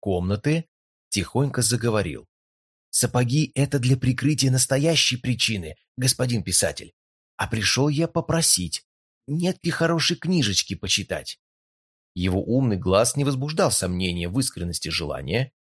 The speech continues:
и окончательно убедил меня в ней, когда на мой вопрос, какую бы хотел он получить книгу, кривой обдуманно сказал робким голосом и всё оглядываясь:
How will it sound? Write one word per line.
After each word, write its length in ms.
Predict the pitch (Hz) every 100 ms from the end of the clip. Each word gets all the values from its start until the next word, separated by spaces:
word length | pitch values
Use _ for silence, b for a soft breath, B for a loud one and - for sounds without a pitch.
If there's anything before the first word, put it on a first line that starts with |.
| -
и 60 | 101
окончательно 680 | 101 120 - 143 113 113
убедил 480 | - 101 104 69 65
меня 240 | 80 95
в 60 | 95
ней, 280 | 131 143 147 _ _ _
когда 280 | 110 107 131
на 80 | 123
мой 160 | 120 113
вопрос, 520 | 123 - 117 104 -
какую 480 | - 120 - 131 110
бы 120 | 92
хотел 420 | 92 117 117 110 95
он 120 | 95
получить 500 | 107 113 110 98 -
книгу, 460 | 135 220 170 - - _ _ _ _
кривой 380 | - 101 104 101
обдуманно 600 | 76 85 92 113 92 78
сказал 440 | 76 - 76 67 69
робким 260 | 76 - _ _ 52
голосом 500 | 64 95 147 151 - _ _ _ _ -
и 80 | 95
всё 240 | - 120
оглядываясь: 600 | 110 64 57 57 64 -